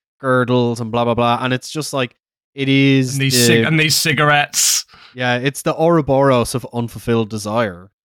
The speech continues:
Speaker 2: Hundred percent. I mean, I, have you seen that movie, um, Don't Worry, Darling? The, uh, the, the, the, the, um,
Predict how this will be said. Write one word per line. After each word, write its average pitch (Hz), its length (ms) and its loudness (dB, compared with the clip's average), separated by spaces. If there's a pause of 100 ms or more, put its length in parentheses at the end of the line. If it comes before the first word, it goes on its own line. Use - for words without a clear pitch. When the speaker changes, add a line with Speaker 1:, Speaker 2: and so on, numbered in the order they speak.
(640)
Speaker 2:
Hundred 220 360 0
percent. 160 400 0
I - 60 -2
mean, 170 140 0
I, 180 140 2
have 165 300 -4
you 208 100 2
seen 226 200 0
that 208 140 -2
movie, 180 480 0
um, 139 640 2
Don't 147 200 -2
Worry, 139 260 0
Darling? 147 560 0 (320)
The, 139 160 -4
uh, 117 440 0
the, 127 240 -4
the, 123 120 -10
the, 117 280 -12 (100)
the, 127 200 -2
um, 113 520 -4